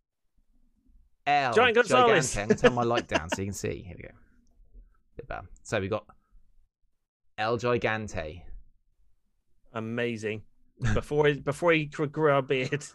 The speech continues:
Speaker 2: <laughs>
Speaker 1: Ooh, player. I've got Teddy. <gasps> Oh, yes, yes. I've got Teddy Long.
Speaker 2: Right. <laughs>
Speaker 1: <laughs> You see what? Guess who I've got next? Which is really
Speaker 2: Oh, no,
Speaker 1: cool.
Speaker 2: you haven't.
Speaker 1: No, I haven't.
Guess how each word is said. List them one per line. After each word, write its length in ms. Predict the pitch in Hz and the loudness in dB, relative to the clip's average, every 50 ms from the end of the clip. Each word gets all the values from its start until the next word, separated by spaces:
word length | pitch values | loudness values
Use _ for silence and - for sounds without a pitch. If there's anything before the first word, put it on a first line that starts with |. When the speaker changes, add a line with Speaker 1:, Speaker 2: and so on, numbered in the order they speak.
| - 147 | -18 -16
Speaker 2:
<laughs> 200 | - - - - | -8 -4 0 4
Speaker 1:
Ooh, 360 | 339 359 359 262 165 107 - - _ _ _ - - | 4 6 6 6 4 2 -2 -6 _ _ _ -4 2
player. 440 | - 285 330 302 262 170 113 92 - - _ - - _ _ _ _ - - - - | 4 6 6 6 6 4 2 0 -4 -10 _ -20 -20 _ _ _ _ -20 -18 -12 -8
I've 180 | - 151 156 | -6 -4 0
got 160 | 156 202 196 - | 0 0 2 2
Teddy. 240 | 208 214 226 214 - | 2 4 4 4 2
<gasps> 20 | |
Oh, 380 | 180 190 202 208 208 190 202 - - | 2 2 0 0 0 0 -2 -4 -6
yes, 440 | - - - - - - - - - _ _ - | -8 -8 -4 -4 -4 -4 -6 -18 -20 _ _ -20
yes. 260 | - - - - - - - - - - | -20 -20 -18 -18 -18 -20 -20 -20 -12 -6
I've 200 | - - 175 - | -2 -2 0 2
got 160 | - 294 240 | 2 2 6
Teddy 260 | - - 240 247 330 | 6 6 6 6 6
Long. 360 | 226 233 262 - - - - - - - - - - - - - _ - | 6 6 6 6 4 4 4 4 4 2 0 -8 -14 -20 -20 -16 _ 2
Speaker 2:
Right. 340 | 175 185 - - 160 156 494 | 6 6 6 6 4 0 2
<laughs> 60 | 508 - 427 - 415 - - - 453 - 466 - - - - - - | 4 4 4 4 2 -2 2 2 2 2 0 -4 -6 -10 -10 -8 -8
Speaker 1:
<laughs> 300 | - - - - - - - - - - - 165 165 147 - - - - - 165 160 131 - | -6 -2 0 0 0 0 -2 -2 -6 -8 -8 -6 -4 -2 0 0 0 0 -4 -8 -6 -2 -2
You 140 | 170 208 165 | 0 2 2
see 180 | - 185 180 | 2 4 4
what? 140 | 180 147 - - - - 160 - - | 4 4 2 0 -4 -12 -12 -4 0
Guess 160 | 185 180 - | 0 2 2
who 80 | - | 2
I've 80 | 180 143 | 2 2
got 140 | 196 175 151 | 2 0 0
next? 400 | 170 190 - 90 - - - - - - 131 - | 0 -2 -2 -2 -4 -4 -4 -4 -8 -10 -12 -8
Which 140 | - 190 170 | -6 -4 -2
is 100 | 160 175 | 2 6
really 140 | 196 196 | 8 8
Speaker 2:
Oh, 60 | 208 208 | 8 10
no, 180 | 214 220 214 | 10 8 8
Speaker 1:
cool. 80 | 208 196 | 10 10
Speaker 2:
you 100 | 208 214 | 10 10
haven't. 320 | 208 208 185 180 151 143 - - - - - | 10 8 8 6 2 0 -2 -10 -10 -2 2
Speaker 1:
No, 80 | 180 180 | 2 2
I 60 | 170 | 2
haven't. 220 | 156 123 120 - | 2 -2 -6 -10